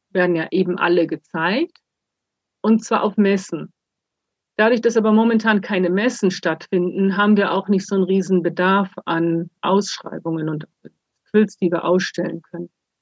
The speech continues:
Deswegen haben wir uns was Neues überlegt. Wir richten uns explizit an Gruppen. Ab drei Frauen kann man sich zu einer Gruppe zusammentun, kann sich selber ein Thema stellen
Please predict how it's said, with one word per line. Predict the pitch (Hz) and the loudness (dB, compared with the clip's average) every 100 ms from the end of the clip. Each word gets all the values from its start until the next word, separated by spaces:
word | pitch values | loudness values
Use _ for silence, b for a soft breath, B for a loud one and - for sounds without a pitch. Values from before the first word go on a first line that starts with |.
| _ _ - | _ _ -6
Deswegen | 220 262 | 0 2
haben | 254 | 4
wir | 226 | 2
uns | 214 | 2
was | 196 214 | 0 0
Neues | 208 226 240 | 0 0 -2
überlegt. | 254 247 254 247 - | 0 0 0 -4 -2
Wir | 220 208 | 0 2
richten | 226 226 - | 0 -2 -6
uns | 220 196 | -2 -2
explizit | - 208 - 226 - 226 220 | -2 -4 -2 -4 -4 -6 -4
an | 196 190 | 0 0
Gruppen. | 196 202 208 - 151 156 _ _ _ _ _ - | 0 -2 -2 -6 -10 -12 _ _ _ _ _ -4
Ab | 220 - | -2 -2
drei | - 185 180 | -2 0 0
Frauen | 180 - 185 220 320 403 | 0 0 2 2 2 2
kann | - 220 | 0 0
man | 214 202 | 2 2
sich | 214 - | -2 -6
zu | - | -2
einer | 202 160 | -2 0
Gruppe | 160 185 220 294 | -2 -4 -2 -4
zusammentun, | 285 208 185 170 196 240 285 _ _ _ _ - - 285 311 359 415 - _ _ | -6 -8 -4 -2 0 -2 -4 _ _ _ _ -14 -6 -2 0 0 -4 -12 _ _
kann | 214 202 | -4 -2
sich | 190 | -2
selber | - 202 226 233 | 0 2 4 2
ein | - 180 | 0 -2
Thema | 185 180 175 202 254 262 | -2 -2 0 0 -2 -6
stellen | - - 190 202 247 320 | -10 -4 -2 0 0 -2